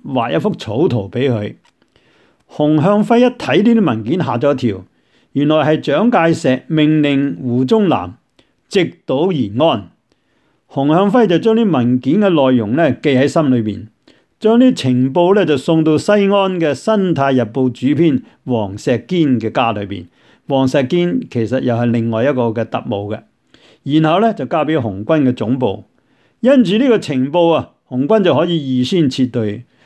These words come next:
當胡宗南帶領佢嘅軍隊進入延安嘅時候，發現只不過係一個空城，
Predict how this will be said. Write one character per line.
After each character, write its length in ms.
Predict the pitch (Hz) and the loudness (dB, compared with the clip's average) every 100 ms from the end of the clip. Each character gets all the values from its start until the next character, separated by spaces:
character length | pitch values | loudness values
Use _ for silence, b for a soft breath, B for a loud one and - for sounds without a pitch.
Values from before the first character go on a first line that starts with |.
| b | b
當 220 | 190 196 | -2 0
胡 220 | 135 131 | 0 -2
宗 340 | 131 214 202 165 | 0 0 2 2
南 380 | 127 120 127 - _ _ | 2 2 0 -2 _ _
帶 300 | - 143 160 | -6 -2 2
領 260 | 170 165 165 | 2 2 2
佢 160 | 139 151 | 0 0
嘅 160 | 151 | 0
軍 240 | 165 196 165 | 2 0 2
隊 160 | 147 | 0
進 160 | 156 170 | 2 0
入 140 | 147 | 0
延 240 | 131 113 113 180 | 0 -2 0 0
安 200 | 196 170 | 2 0
嘅 80 | |
時 180 | 135 110 | -2 -4
候， 180 | 101 90 b b b | -8 -12 b b b
發 280 | _ 175 175 | _ 0 0
現 260 | 156 151 151 - - _ _ | 2 2 0 -8 -20 _ _
只 160 | - 165 | -8 -4
不 100 | 185 | -2
過 140 | 156 | -2
係 160 | 120 139 | -2 -2
一 20 | |
個 120 | 139 | -2
空 440 | 123 - 254 170 127 | -6 0 0 2 0
城， 300 | 127 123 | -2 -6